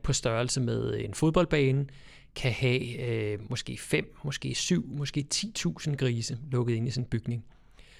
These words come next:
Og det kunne man sige, "Nå ja, det er jo fint, så er den lukket af for alle os andre." Men udfordringen er, at den er jo ikke helt skærmet af. Øh, der er lugtgener, der er,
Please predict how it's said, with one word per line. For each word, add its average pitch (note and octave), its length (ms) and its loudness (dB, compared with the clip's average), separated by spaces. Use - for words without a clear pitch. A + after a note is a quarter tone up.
Og B2 380 2
det E3 80 4
kunne D3+ 120 6
man B2 100 6
sige, A2+ 220 0
"Nå B2 120 4
ja, A#2+ 320 4
det D3 80 4
er D3+ 40 6
jo B2+ 80 6
fint, F3+ 300 2
så E3 100 2
er D#3 40 4
den D3+ 160 2
lukket B2+ 240 6
af B2+ 140 2
for C3+ 120 2
alle B2 160 4
os C3+ 100 0
andre." A#2 320 0
Men C3 240 -2
udfordringen C3+ 600 6
er, B2 100 2
at C3 120 0
den B2 140 2
er B2+ 140 2
jo C3 80 4
ikke B2+ 160 2
helt - 240 0
skærmet G#2+ 420 -2
af. E2 120 -4
Øh, B2 400 4
der A#2 80 0
er A#2 180 0
lugtgener, D3 840 4
der A#2+ 200 0
er, B2 440 -2